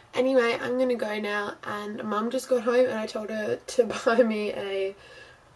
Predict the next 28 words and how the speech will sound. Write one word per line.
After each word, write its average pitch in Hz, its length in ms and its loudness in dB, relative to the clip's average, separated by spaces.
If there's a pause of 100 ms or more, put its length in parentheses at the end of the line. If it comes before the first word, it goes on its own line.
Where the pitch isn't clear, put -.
um, 202 340 -2
avocado, 226 680 0
'cause 254 240 0
yesterday 220 680 -2
I 208 140 -10
told 208 320 -4
you, 202 260 -4
in 220 140 -4
this 208 160 -4
vlog 208 220 -4
that's - 180 0
uploading, - 520 0
I 214 160 -4
told 226 360 0
you 214 300 -8 (800)
guys 202 360 -4 (100)
that, 226 380 -4 (480)
um, 202 400 -2
one 202 140 -2
of 208 120 -8
the 196 420 4 (540)
meals 196 600 -6
for 196 520 -2
the - 160 -6
snack - 600 -6
video 254 480 6 (640)
uses 214 540 -4
avocados, 233 1120 2